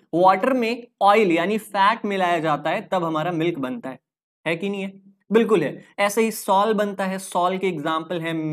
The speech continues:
milk of magnesia। सॉल कब बनता है? जब सॉलिड को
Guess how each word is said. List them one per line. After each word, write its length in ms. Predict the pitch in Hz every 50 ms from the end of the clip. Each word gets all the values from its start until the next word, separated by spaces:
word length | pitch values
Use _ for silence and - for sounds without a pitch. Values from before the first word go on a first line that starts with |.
| 151 156 156 160
milk 240 | 180 190 196 196 196
of 320 | 185 165 170 - - 139 135
magnesia। 640 | 131 127 127 135 151 202 214 208 - 214 208 196 196 196 - _ _ _ _ _ _
सॉल 420 | - - - - 202 196 208 220 214
कब 180 | 220 233 214
बनता 320 | 190 185 202 202 202 196 208
है? 160 | 202 220 233
जब 160 | 190 214 208
सॉलिड 520 | 214 - - 185 165 165 196 220 202 196
को 320 | 190 233 240 254 233 -